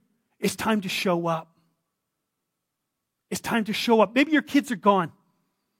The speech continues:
and you had weirdness with your husband or weirdness with your wife,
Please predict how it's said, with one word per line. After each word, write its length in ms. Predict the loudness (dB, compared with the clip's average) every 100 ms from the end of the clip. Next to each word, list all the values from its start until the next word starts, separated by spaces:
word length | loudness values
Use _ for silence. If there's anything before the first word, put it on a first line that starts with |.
| _ _ _ _ _
and 160 | -2 2
you 120 | 4
had 220 | 2 4
weirdness 500 | 4 4 2 0 -2
with 200 | -6 -2
your 120 | 2
husband 380 | 4 4 0 -4
or 80 | -2
weirdness 480 | 0 0 0 -4 -4
with 160 | -4
your 80 | 2
wife, 220 | 4 2